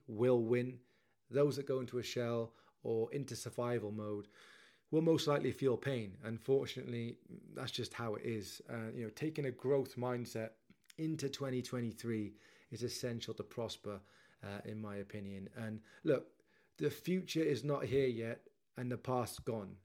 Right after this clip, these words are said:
okay? We can't live in either of them, but we are here now. This is where we need to live.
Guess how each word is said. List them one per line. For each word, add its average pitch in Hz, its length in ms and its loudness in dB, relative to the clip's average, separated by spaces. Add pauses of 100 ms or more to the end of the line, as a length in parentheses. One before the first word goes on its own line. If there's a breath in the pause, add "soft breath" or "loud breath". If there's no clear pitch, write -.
okay? 127 400 0
We 127 120 -4
can't 147 340 -2
live 139 180 2
in 127 160 -2
either 120 300 -4
of 92 120 -8
them, 98 220 -8 (300 soft breath)
but 131 80 4
we 131 220 6
are 143 180 6
here 135 320 4
now. 117 420 -4 (280 loud breath)
This 151 240 4
is 127 120 0
where 143 200 8
we 131 100 4
need 127 200 -2
to 113 60 -4
live. 104 320 -4